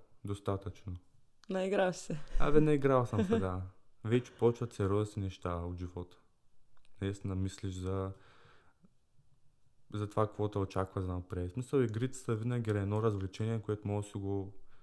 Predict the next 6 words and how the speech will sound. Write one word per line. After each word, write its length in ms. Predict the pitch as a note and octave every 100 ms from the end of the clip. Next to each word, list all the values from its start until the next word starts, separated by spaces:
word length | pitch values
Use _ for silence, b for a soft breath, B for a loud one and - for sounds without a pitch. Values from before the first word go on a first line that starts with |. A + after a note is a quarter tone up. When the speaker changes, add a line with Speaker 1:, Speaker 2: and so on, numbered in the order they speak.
| b -
Speaker 1:
набавиш 840 | F2+ F#2 G2+ G#2+ A2 - - - - - - -
мигновенно. 680 | G2+ G2+ G2+ G2 G2+ F#2+ E2+ - - - - - - - b b b b b -
Дали 220 | B2+ C3+
ще 140 | C3+
е 60 | A#2+
в, 180 | G2+